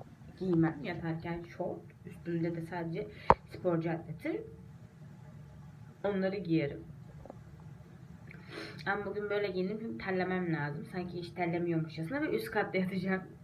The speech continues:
<laughs> Bu detay önemli. Üst katta yatacağım.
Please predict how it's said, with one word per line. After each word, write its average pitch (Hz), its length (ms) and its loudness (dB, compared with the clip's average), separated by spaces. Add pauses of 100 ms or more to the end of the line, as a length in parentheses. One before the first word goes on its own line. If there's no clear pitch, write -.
(140)
<laughs> - 340 -8
Bu 247 140 2
detay 254 300 10
önemli. 240 460 4
Üst 277 140 -6
katta 220 300 2
yatacağım. 214 400 2